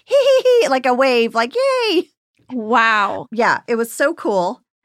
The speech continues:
Speaker 1: Then he did an interview with Vanity Fair where, first of all, he explains how he got the job. And then he listens to other people trying to speak Dothraki and gives his analysis of their attempts.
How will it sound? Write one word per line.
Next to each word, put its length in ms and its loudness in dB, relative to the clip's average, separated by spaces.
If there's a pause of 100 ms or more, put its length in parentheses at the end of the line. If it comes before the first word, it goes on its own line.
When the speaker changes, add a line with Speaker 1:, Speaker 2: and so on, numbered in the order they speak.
(140)
Speaker 1:
Then 200 -2
he 120 -4
did 160 -2
an 120 0
interview 360 -2
with 160 -4
Vanity 380 -2
Fair 480 -2
where, 280 -2
first 280 -6
of 80 -6
all, 120 2
he 160 -6
explains 520 -8
how 280 -2
he 140 -6
got 240 -4
the 80 -8
job. 440 -4 (760)
And 320 0
then 400 0 (500)
he 180 -2
listens 480 0
to 140 -2
other 220 -2
people 400 -4
trying 320 -2
to 80 -2
speak 300 -8
Dothraki 720 -4
and 180 0
gives 260 -4
his 180 -2
analysis 640 -4
of 160 -8
their 200 -2
attempts. 640 -6